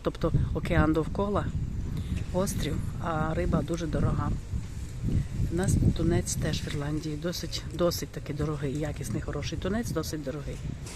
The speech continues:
Ось, а тут більш-менш доступні ціни. Я б сказала, дешевше навіть в Ірландії, хоч це є європейська країна. Е, і, ну, маю на увазі країна Євросоюзу. І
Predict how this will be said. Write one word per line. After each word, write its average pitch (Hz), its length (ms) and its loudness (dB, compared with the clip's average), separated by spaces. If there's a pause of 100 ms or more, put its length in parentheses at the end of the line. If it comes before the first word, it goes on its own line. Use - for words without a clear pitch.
(1600)
Ось, 165 320 -2
а 190 40 -6 (100)
тут 285 240 -2 (360)
більш-менш 196 460 0
доступні 165 500 -4
ціни. 226 440 0 (320)
Я 180 60 -2
б - 40 -2
сказала, 175 200 -2
дешевше 160 460 -2
навіть 160 240 0
в - 100 -2
Ірландії, 180 460 0
хоч 143 120 -8
це 165 140 -2
є 151 160 -2 (360)
європейська 170 600 0
країна. 147 520 -2 (1040)
Е, 156 100 -2 (240)
і, 151 380 2 (400)
ну, 180 280 4
маю 156 200 2
на 160 80 6
увазі 156 280 2
країна 170 380 2
Євросоюзу. 151 760 -2 (260)
І 156 340 4